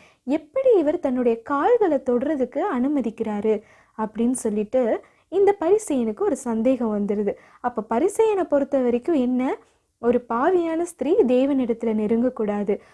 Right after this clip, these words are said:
ஒரு பாவியான ஸ்திரீயை தேவன் தன்னிடத்துல அனுமதிக்கிறதில்ல, ஒரு பாவியான ஸ்திரீ தேவனுடைய ஒரு தீர்க்கதரிசியோட கால்களை தொடுறத அந்த தீர்க்கதரிசி அனுமதிக்கிறதில்ல அப்படின்னு அவருடைய மைண்ட்ல இருந்தனால,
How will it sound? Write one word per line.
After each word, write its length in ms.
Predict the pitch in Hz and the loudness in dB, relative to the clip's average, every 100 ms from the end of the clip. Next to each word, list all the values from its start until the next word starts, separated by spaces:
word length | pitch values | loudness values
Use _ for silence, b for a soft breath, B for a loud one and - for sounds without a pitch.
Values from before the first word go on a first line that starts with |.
| b - | b -4
ஒரு 200 | 285 285 | -4 -2
பாவியான 520 | 302 415 440 370 349 | 0 2 2 2 -2
ஸ்திரீயை 440 | 381 - 277 349 302 | -4 -4 -2 0 2
தேவன் 360 | 254 277 339 | 2 0 -2
தன்னிடத்துல 460 | 277 233 220 226 330 247 | -2 0 0 0 0 0
அனுமதிக்கிறதில்ல, 840 | 226 285 240 226 220 208 208 208 208 B B B | 0 0 -2 -4 -4 -2 -2 -2 -4 B B B
ஒரு 200 | 285 285 | -2 0
பாவியான 520 | 302 403 453 392 381 | 2 4 4 2 0
ஸ்திரீ 380 | 403 - 285 349 480 - | -4 -4 -2 2 0 0
தேவனுடைய 680 | 240 285 339 330 277 277 - | -2 0 -2 -2 0 0 2
ஒரு 200 | 247 240 | 0 0
தீர்க்கதரிசியோட 800 | 247 381 381 311 294 285 269 247 | -2 -2 -2 -2 -2 -2 -2 -2
கால்களை 540 | - 247 269 320 277 254 | -4 -2 -2 0 -2 0
தொடுறத 500 | 240 240 247 233 339 - b b b | 0 2 2 2 -2 -4 b b b
அந்த 140 | 226 | -4
தீர்க்கதரிசி 640 | 226 359 403 302 247 226 415 | 0 0 2 0 0 2 2
அனுமதிக்கிறதில்ல 1000 | 277 277 339 262 240 226 208 196 214 220 - | 2 0 0 -2 -2 -2 0 0 2 0 -4
அப்படின்னு 480 | 208 240 269 240 330 - b b b | -8 -2 0 0 -2 -6 b b b
அவருடைய 480 | 294 311 277 247 | 0 2 2 2
மைண்ட்ல 400 | 226 240 415 494 | 2 2 2 4
இருந்தனால, 800 | 339 262 320 370 247 240 226 214 | 4 2 0 0 0 0 0 0